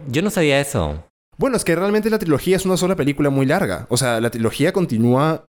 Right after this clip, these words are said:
Speaker 2: exactamente los hechos una tras otra.
Speaker 1: Ah.
Speaker 2: Entonces, ellas, directoras nuevas, en ese momento no habían realmente dirigido ninguna película cuando fueron a venderle esta, esta idea a Warner Brothers.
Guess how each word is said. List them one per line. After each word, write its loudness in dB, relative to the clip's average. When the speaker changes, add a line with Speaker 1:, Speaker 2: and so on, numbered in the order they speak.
Speaker 2:
exactamente 0
los 0
hechos -2
una 2
tras -4
otra. -6
Speaker 1:
Ah. 0
Speaker 2:
Entonces, -2
ellas, -2
directoras -2
nuevas, 0
en 2
ese 0
momento 0
no 0
habían 2
realmente 0
dirigido 2
ninguna 2
película 0
cuando -2
fueron -2
a 0
venderle 0
esta, -4
esta 0
idea 4
a 2
Warner 2
Brothers. -2